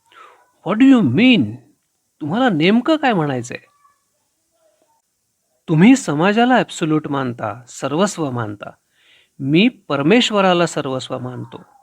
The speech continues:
समाजाला इन्स्ट्रुमेंट मानतो, अर्थात साधन मानतो. मी एक कुलूप घेऊन ठेवलंय. माझी संस्था चालली नाही तर मी संस्थेला कुलूप ठोकीन. कुलूप हेच माझं बळ आहे.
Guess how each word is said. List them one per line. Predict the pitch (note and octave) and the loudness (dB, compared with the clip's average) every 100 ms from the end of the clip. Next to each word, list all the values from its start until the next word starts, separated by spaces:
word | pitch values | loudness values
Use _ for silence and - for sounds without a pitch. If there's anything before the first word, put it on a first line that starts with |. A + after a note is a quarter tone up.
| - | -20
समाजाला | - C3 D3 D#3+ D#3+ G3+ A#3 | -14 -4 -2 0 2 2 0
इन्स्ट्रुमेंट | F#3+ E3 - - C4+ A3 D3 C#3 | -2 -4 -4 -2 0 2 0 -4
मानतो, | B2+ - - - - _ - | -12 -14 -18 -20 -20 _ -16
अर्थात | B2 - A#3 - _ _ _ | -14 -6 -6 -6 _ _ _
साधन | - - D3 C3+ D#3+ F3+ | -20 -8 -4 0 2 2
मानतो. | C3+ A#2 A2+ - - _ _ _ _ _ _ _ _ - | 0 -4 -14 -18 -20 _ _ _ _ _ _ _ _ -2
मी | A#3 | 2
एक | B3+ B3 - | 2 0 -4
कुलूप | F#3+ A3+ F3+ | 0 0 0
घेऊन | C#3+ D3+ D3 | 0 0 0
ठेवलंय. | C3+ A#2+ A#2+ - _ _ _ _ _ _ - | -4 -8 -10 -14 _ _ _ _ _ _ -10
माझी | C#3 D3 G3 | -2 2 2
संस्था | A3+ F3 E3+ - G3 | 2 0 -2 -2 -6
चालली | F#3+ C#3+ C#3+ D#3 | -6 -8 -4 -2
नाही | E3+ G#3 F#3 C3 - _ _ _ - | 0 0 -2 -4 -8 _ _ _ -6
तर | G3+ | -2
मी | G3 A#3 | 0 0
संस्थेला | D#3 C#3 - E3 G3+ | -2 -4 -4 -4 -4
कुलूप | G#3+ E3 D#3+ D#3+ | -6 -2 -2 -4
ठोकीन. | C3 A#2+ A#2 - _ _ _ _ _ _ - | -14 -10 -12 -12 _ _ _ _ _ _ -6
कुलूप | G#3+ C#4 D4+ - | 2 4 4 -2
हेच | - F#3 A3 | -4 -4 -2
माझं | F3+ D3+ C#3 C#3+ | -2 -2 -2 -6
बळ | B2 C3 | -4 -4
आहे. | B2 | -4